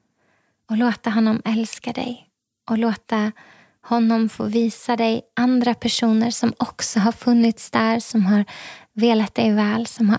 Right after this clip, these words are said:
älskat dig och som har, ehm, fyllt behov och mättat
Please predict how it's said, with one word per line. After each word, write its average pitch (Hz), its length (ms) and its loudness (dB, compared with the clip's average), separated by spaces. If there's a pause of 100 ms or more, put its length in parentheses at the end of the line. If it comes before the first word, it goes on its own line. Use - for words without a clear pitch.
älskat 233 500 -2
dig 220 260 2
och 226 100 0
som 220 200 2
har, 208 300 4 (840)
ehm, 214 560 -6 (960)
fyllt - 600 -8
behov 226 340 -2 (760)
och 226 100 2
mättat - 760 -2